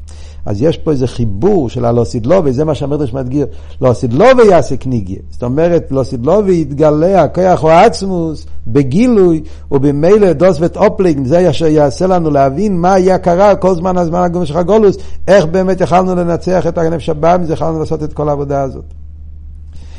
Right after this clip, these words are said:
איך פועלים עכשיו בזמן הגולוס את המשוך אז כוח העצמוס?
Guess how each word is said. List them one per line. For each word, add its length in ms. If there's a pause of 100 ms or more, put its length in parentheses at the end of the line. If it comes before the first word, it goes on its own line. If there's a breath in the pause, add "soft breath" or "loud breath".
(340 loud breath)
איך 300
פועלים 380
עכשיו 480
בזמן 360
הגולוס 420
את 100
המשוך 320
אז 120
כוח 280
העצמוס? 560